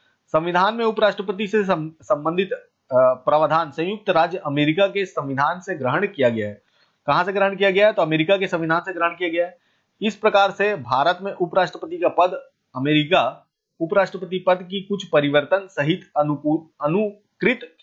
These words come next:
है। भारत का उपराष्ट्रपति राज्यसभा का पदेन सदस्य होता है और अन्य कोई लाभ का पद धारण नहीं करता है,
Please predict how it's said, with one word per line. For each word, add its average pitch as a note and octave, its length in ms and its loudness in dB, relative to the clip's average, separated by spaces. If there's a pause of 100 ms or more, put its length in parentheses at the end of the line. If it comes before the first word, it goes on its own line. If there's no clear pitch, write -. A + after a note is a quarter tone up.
है। B2+ 320 -2 (500)
भारत D3 300 0
का G#3 80 -4
उपराष्ट्रपति F#3+ 680 0
राज्यसभा D#3+ 480 0
का F3+ 120 -4
पदेन F3 340 -2
सदस्य D3+ 360 0
होता E3+ 220 4
है G3 100 0 (440)
और E3+ 160 4
अन्य G3 360 -4
कोई F3+ 220 2
लाभ D3+ 300 2
का D#3 80 2
पद F#3+ 260 0
धारण D3 560 -2
नहीं C3 280 -4
करता A2 300 0
है, G2+ 140 -6